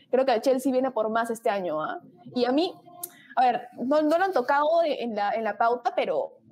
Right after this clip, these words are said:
yo quería mencionar esto, el tema de Messi, ahora que estamos hablando de la Premier League,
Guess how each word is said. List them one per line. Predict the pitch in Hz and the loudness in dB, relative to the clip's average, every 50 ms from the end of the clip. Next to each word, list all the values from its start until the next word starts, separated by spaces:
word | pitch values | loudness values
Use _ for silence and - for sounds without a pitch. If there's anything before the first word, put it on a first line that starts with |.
| _ _ - | _ _ -6
yo | 233 254 247 | -2 -2 0
quería | 254 269 262 262 | 2 2 0 2
mencionar | 269 285 277 - 226 208 220 220 214 | 0 0 -2 -2 -2 -2 -2 -2 -2
esto, | 233 247 - - 269 294 - - - _ - - _ _ _ _ _ - | -4 -6 -6 -4 -4 -4 -4 -6 -12 _ -20 -20 _ _ _ _ _ -6
el | 240 233 | -4 -2
tema | 226 262 285 359 359 | -2 0 0 0 0
de | 254 | 0
Messi, | 202 233 262 269 262 269 - 185 170 - - | 0 0 0 0 0 -2 -4 -8 -8 -4 -2
ahora | 220 233 247 | 0 0 0
que | 254 | 0
estamos | 254 262 247 262 269 254 | 0 -2 -2 -2 -2 -2
hablando | 220 214 214 220 240 | 0 0 0 -2 -2
de | 233 | -4
la | 202 196 208 | -4 -4 -4
Premier | - 220 220 220 226 220 220 | -4 -4 -4 -4 -4 -4 -4
League, | 220 214 262 320 - _ | -2 -4 -4 -6 -8 _